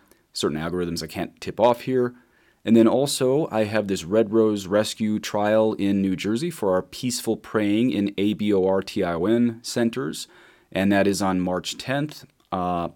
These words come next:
kind of expect to get off, but if you don't see videos for about a month, it's 'cause I'm in a Jersey jail, so you can pray for that. Please continue to pray for my mother who's in the hospital.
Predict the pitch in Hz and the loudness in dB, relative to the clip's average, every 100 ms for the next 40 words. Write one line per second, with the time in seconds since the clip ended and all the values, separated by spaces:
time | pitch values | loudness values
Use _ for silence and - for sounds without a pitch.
0 | _ - 180 110 - 131 - 110 107 - | _ 0 2 2 2 0 2 0 2 2
1 | 147 165 - _ _ _ _ 123 120 117 | 0 0 -8 _ _ _ _ 2 2 2
2 | 123 120 107 117 117 113 - 98 98 101 | 0 0 4 6 6 4 0 0 2 2
3 | 131 123 _ - - 90 87 82 78 92 | 0 -2 _ -14 -8 -2 -2 -2 -4 -4
4 | 85 80 120 151 - 85 85 - 92 95 | -4 0 0 0 -4 -6 -6 0 2 2
5 | 92 - 92 104 127 - _ _ _ - | -2 -6 -2 0 -2 -8 _ _ _ -8
6 | 95 - 92 - 98 98 95 87 - 98 | -8 -4 -4 -2 0 0 -4 -8 -4 0
7 | 95 98 - - 95 92 92 - 82 110 | 2 0 -4 -4 -2 -2 -4 -4 -2 0
8 | 113 101 95 92 110 127 131 131 | 0 -2 -6 -6 -6 -8 -6 -6